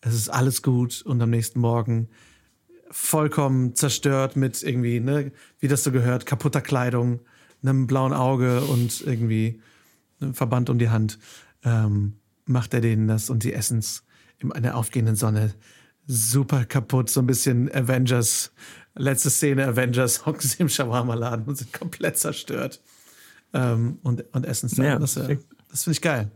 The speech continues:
Speaker 1: Das funktioniert gut. Funktioniert auch gut als Kurzfilm.
Speaker 2: Ja, also ist so ein bisschen, äh,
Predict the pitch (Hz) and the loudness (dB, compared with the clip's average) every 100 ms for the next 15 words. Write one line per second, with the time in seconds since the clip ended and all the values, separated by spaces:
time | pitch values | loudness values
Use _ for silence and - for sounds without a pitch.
0 | - - 135 147 127 131 - - 175 165 | -14 -10 -4 -2 0 -2 -4 -6 -2 -2
1 | 120 139 - 165 - - 165 _ _ _ | -2 -8 -8 -10 -10 -12 -14 _ _ _
2 | _ _ _ _ _ _ _ _ - - | _ _ _ _ _ _ _ _ -16 -16
3 | - - 127 113 - - 120 120 117 131 | -16 -4 0 0 -2 -2 2 2 2 0
4 | 120 120 120 - 131 123 117 110 110 107 | 0 2 2 2 2 4 4 2 2 4
5 | 107 110 | 4 2